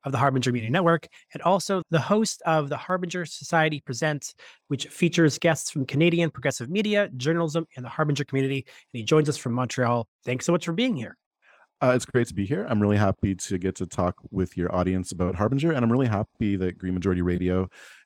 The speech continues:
Speaker 2: is now part of the Harbinger Media Network community.
Speaker 1: So for those who may not know of, of the Harbinger Media Network, can you tell us what it is and what you set out to do?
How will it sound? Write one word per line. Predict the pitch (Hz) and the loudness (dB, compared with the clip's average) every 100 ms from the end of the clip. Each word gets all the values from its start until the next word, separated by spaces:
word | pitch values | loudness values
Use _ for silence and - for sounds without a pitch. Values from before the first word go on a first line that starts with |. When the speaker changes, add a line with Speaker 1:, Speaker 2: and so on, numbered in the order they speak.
| - | 0
Speaker 2:
is | 110 107 | 2 2
now | 107 | 0
part | 113 - 110 117 | 0 0 0 -2
of | 113 92 | -6 -2
the | 104 107 107 101 | 0 2 0 -2
Harbinger | 107 107 104 | -4 -2 0
Media | 107 107 | 2 2
Network | 110 120 135 | 0 -2 -6
community. | - 190 285 254 80 _ _ _ _ _ _ _ | -4 -4 -2 -6 -8 _ _ _ _ _ _ _
Speaker 1:
So | - 202 | 0 0
for | - 185 | 0 0
those | 247 285 | 0 0
who | - | -2
may | 202 185 | -2 0
not | 165 170 175 _ _ | 0 0 -2 _ _
know | 147 156 151 156 | -2 0 0 -2
of, | 143 135 120 - | -4 -6 -8 -8
of | 143 | -4
the | 131 | -4
Harbinger | 113 127 117 123 117 117 | 0 0 0 -4 -4 -4
Media | 117 123 | -2 0
Network, | 139 139 - - - _ _ _ | 0 0 -2 -20 -20 _ _ _
can | 180 | 0
you | |
tell | 165 233 | 4 4
us | 196 - | 4 0
what | 151 175 196 - - | 2 4 2 0 -8
it | - 151 | 0 4
is | 214 269 220 - | 4 4 -4 -4
and | 175 160 | -2 0
what | 156 | -2
you | 170 | -4
set | - 151 | -2 -2
out | 139 | -2
to | 135 | -4
do? | 104 | -10